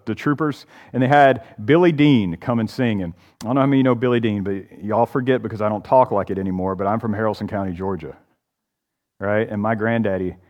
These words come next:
had a Billy Dean cassette tape in his F one fifty. So I knew that song, "I Miss Billy the Kid," from, like, since, like, ninety-four.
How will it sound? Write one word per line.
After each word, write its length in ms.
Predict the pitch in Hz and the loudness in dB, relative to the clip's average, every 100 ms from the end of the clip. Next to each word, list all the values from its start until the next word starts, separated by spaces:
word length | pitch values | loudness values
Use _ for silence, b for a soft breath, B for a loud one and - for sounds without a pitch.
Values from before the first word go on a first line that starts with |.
| _ | _
had 120 | 104 | -6
a 40 | 101 | -4
Billy 280 | 95 110 104 | -2 -2 -2
Dean 220 | 104 98 | -4 -6
cassette 320 | 90 120 117 | -8 -8 -8
tape 220 | - 92 | -8 -10
in 40 | 90 | -8
his 120 | 90 | -10
F 180 | 92 95 | -10 -8
one 140 | 85 | -10
fifty. 400 | - 104 76 71 _ _ _ _ _ _ | -8 -8 -8 -16 _ _ _ _ _ _
So 160 | 101 | -2
I 160 | 104 120 | 2 4
knew 340 | 120 120 110 | 4 2 2
that 180 | 104 101 | -2 -6
song, 320 | - 110 104 | -4 -4 -2
"I 120 | 101 | -2
Miss 180 | 104 104 | -4 -4
Billy 240 | 113 107 98 | -4 -4 -4
the 80 | |
Kid," 400 | 95 117 107 90 | -4 -2 -2 -4
from, 220 | 85 - 95 | -8 -8 -6
like, 180 | 90 | -6
since, 160 | - 104 | -6 -8
like, 80 | 98 | -6
ninety-four. 640 | 95 104 90 107 95 76 | -6 -6 -8 -8 -10 -10